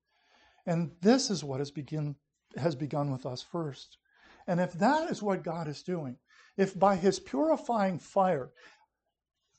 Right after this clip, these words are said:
present in us, he's causing us to go through suffering,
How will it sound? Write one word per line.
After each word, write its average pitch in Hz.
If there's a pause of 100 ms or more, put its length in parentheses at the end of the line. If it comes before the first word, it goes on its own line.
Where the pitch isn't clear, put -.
(280)
present 240
in 220
us, - (280)
he's 277
causing 214
us 175
to 185
go 185
through 185
suffering, 190